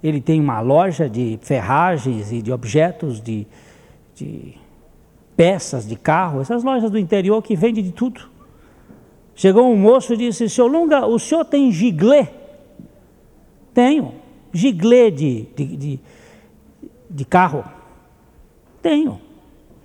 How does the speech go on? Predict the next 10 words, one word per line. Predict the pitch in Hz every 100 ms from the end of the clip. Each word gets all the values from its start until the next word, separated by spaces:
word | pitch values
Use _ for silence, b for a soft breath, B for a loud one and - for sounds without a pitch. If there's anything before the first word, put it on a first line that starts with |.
| b b b b b b b b -
"O |
senhor | 294 285
procura | 277 - 294
nesse | 247 262 254
vidro | 160 180 175 156
aí." | 123 131 - - b b b b b _ _ _ _ _ _ _ _ _ _ _ _ _ _ _ _ _ _ _ _ _ _ _ _ -
Um | 220
vidro | 151 214 190 180
desse | 123 233 -
tamanho, | 208 170 190 233